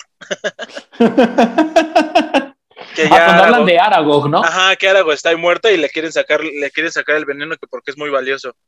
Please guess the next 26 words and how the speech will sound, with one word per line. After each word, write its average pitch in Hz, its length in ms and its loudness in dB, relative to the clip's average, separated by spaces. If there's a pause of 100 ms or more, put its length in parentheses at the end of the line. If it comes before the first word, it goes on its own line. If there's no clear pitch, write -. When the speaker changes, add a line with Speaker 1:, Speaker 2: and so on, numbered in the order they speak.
(440)
Speaker 1:
Ajá. 151 440 -4 (100)
Speaker 2:
Pero 160 140 -2
entonces 165 400 -4
en 165 140 -2
esa, 170 200 0
en 160 180 -6
ese 170 160 -4
libro 175 260 -2
es 165 60 -6
donde 147 200 -8
hablan 151 240 -2
más 147 200 -6
de, 147 160 -4
de 131 120 -10
la 131 80 -16
infancia 139 320 -10
de 135 80 -6
este 135 160 -14
pelado. 151 380 -2 (500)
Speaker 1:
Sí, 165 380 -2
y 147 120 -2
de, 135 400 0
por 165 120 0
ejemplo, 196 240 -2
esta 214 200 -2
escena 208 640 -6